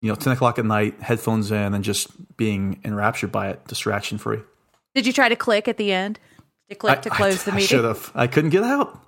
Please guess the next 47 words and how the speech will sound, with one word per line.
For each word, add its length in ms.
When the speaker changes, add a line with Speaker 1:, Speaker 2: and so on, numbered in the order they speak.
Speaker 1:
I'm 80
Speaker 2:
I 40
Speaker 1:
still 120
Speaker 2:
did. 220
Speaker 1:
there. 80
Speaker 2:
I 20
was 120
like, 140
"What's 220
going 280
on?" 1040
Speaker 1:
<laughs> 760
But 120
Speaker 2:
Sorry. 120
Speaker 1:
so 180
with 100
this 120
Speaker 2:
Yeah. 80
Speaker 1:
movie, 460
I, 460
something 400
happened 420
with 220
my 180
Apple. 520
God 220
bless 260
my 100
MacBook 520
Air. 380
Never 200
given 180
me 60
any 120
problems. 720
Speaker 2:
<laughs> 60
Speaker 1:
Being 220
Speaker 2:
Knock 280
on 60
Speaker 1:
sarcastic. 460
Speaker 2:
wood. 80
Speaker 1:
So 100
I, 160
I 20
fire 320
it 80
up, 360